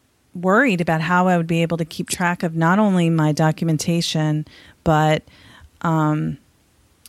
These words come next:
the, the billing stuff, the bookkeeping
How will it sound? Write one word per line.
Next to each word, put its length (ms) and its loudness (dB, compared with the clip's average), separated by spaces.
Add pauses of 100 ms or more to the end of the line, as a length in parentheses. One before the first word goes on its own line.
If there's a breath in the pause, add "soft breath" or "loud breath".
(440)
the, 640 0 (100)
the 120 -2
billing 340 2
stuff, 440 -2
the 100 -2
bookkeeping 800 -4